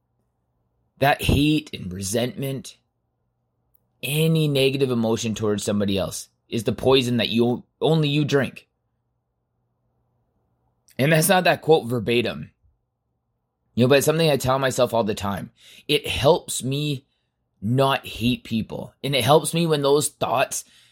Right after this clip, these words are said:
those negative thoughts cross my mind about people, it helps me usher them to the side. So I'm like, "I don't want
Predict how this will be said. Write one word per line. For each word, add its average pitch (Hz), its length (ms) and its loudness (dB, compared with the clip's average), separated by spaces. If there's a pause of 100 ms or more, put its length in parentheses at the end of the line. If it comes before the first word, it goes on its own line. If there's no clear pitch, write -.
(260)
those 107 220 -6
negative 139 480 2
thoughts 117 320 0
cross 120 280 -2
my 117 160 -2
mind 110 300 -2
about 113 260 -2
people, 120 260 -4
it 104 60 -2
helps 131 280 0
me 160 240 -2
usher 127 240 -4
them 127 160 -4
to 117 100 -10
the 110 140 -2
side. 120 280 -2
So 120 60 -6
I'm 113 60 -2
like, 120 200 -4
"I 135 180 -2
don't 143 360 0
want 113 600 -2